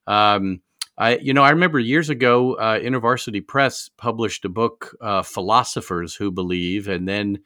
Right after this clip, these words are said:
uh, Professors Who Believe, and then I think they even came out with Scientists Who Believe. And, uh, so m-,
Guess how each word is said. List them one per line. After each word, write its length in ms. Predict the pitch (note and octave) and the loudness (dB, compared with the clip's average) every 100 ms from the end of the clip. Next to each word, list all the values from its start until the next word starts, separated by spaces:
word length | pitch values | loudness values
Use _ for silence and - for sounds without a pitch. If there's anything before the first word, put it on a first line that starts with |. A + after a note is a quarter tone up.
| _ _ _ - | _ _ _ -8
uh, 180 | F2+ F2 | -6 -6
Professors 880 | - F2+ - C#3+ C#3 G#2 F2+ E2 | -6 -8 0 0 0 -2 -2 -4
Who 200 | - G#2 | -6 -6
Believe, 520 | F2 F2 E2+ F2 G2 G#2 | -4 -6 -4 -4 -4 -4
and 80 | |
then 120 | G#2+ G#2+ | -4 -4
I 60 | |
think 160 | A#2+ C3+ | -4 -2
they 100 | A#2 | -2
even 180 | A2+ G2+ | -2 -4
came 240 | A#2 G#2+ | -4 -4
out 140 | G2+ | -4
with 200 | F#2 E2+ | -4 -8
Scientists 920 | - - A#2+ C3+ G2 F2 F#2 E2 - - | -10 -4 -2 0 -2 -6 -8 -10 -14 -10
Who 140 | G2+ | -8
Believe. 580 | F2 E2 E2 E2 A2+ - _ _ _ _ _ - | -8 -8 -6 -6 -8 -12 _ _ _ _ _ -2
And, 440 | A2 A2 G#2+ G2+ | 0 2 0 -2
uh, 400 | G2+ G2+ G2+ F#2+ | 0 0 0 -2
so 200 | F2 B2+ | -2 0
m-, 180 | B2 | 0